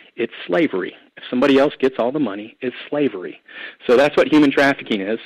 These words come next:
on, on, on the labor side. Um, and, and so you, you can be shocked by that. Uh, again, you know, some people care,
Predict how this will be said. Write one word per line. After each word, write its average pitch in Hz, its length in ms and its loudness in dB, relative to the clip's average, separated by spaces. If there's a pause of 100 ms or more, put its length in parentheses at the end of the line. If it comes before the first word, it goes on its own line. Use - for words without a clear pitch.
(100)
on, 120 220 -4
on, 110 320 -8 (580)
on 113 140 -2
the 107 80 4
labor 120 320 4 (100)
side. 101 320 -6 (580)
Um, 107 320 -18 (400)
and, 117 180 -4
and 113 260 -6
so 131 100 4
you, 117 360 0
you 123 140 -4
can 120 160 0
be 117 100 2
shocked 156 420 -2
by 139 200 2
that. 131 280 2 (300)
Uh, 127 320 -6
again, 127 480 2
you 143 160 -4
know, 113 140 -8 (760)
some 127 140 2
people 127 260 0
care, 127 300 2